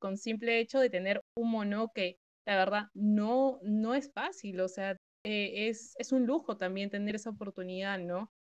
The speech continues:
De cuidar un bonito bebé o simplemente entrar, por ejemplo, a los ambientes de diferentes animales. Trabajar con ellos es, es un mundo, o sea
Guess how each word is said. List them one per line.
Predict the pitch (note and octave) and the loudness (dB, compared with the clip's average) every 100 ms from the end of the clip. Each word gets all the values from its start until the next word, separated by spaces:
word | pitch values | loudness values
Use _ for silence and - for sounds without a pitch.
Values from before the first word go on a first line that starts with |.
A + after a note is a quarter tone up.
| _ | _
De | G3 F#3+ | -4 -4
cuidar | G#3 G3+ G#3 A#3 | -2 2 4 6
un | A#3+ | 4
bonito | A3+ G#3 G3 G3 | 2 -2 -2 0
bebé | F#3 F3+ F#3 F#3+ _ _ _ | 0 0 0 -4 _ _ _
o | G#3+ | -4
simplemente | G#3 A#3 A3+ A#3+ A#3 A#3+ A#3+ B3 G3+ | -2 0 2 2 2 0 2 2 0
entrar, | G3 G3+ G3 G#3 | -4 2 2 2
por | A3+ | -2
ejemplo, | G3 G3 G3 F#3+ G3 F#3+ G3 | -4 -4 -4 -4 0 2 2
a | F#3+ | 0
los | F#3 F#3 F#3+ | -2 -4 -4
ambientes | F3+ F3+ G3+ G#3 G#3 | -10 -4 -4 -2 -2
de | G#3 | -4
diferentes | F#3+ F3+ F3+ F#3 F3+ | -4 -6 -6 -6 -10
animales. | F#3 E3+ F3 F#3 F#3 G3 - _ _ | -10 -8 -4 -2 -2 -4 -8 _ _
Trabajar | G#3 G3 F#3+ - A#3+ A#3 | 2 2 2 0 0 2
con | A3 G#3+ | -2 0
ellos | G#3+ G#3+ G#3+ G#3+ G#3+ | 0 0 -2 -4 -4
es, | G3+ - - | -6 -6 -10
es | G#3 - | -8 -4
un | G#3 F#3+ | -4 -2
mundo, | F3+ F#3 F3+ | -2 -2 -4
o | F3+ | -6
sea | F3+ E3+ | -4 -6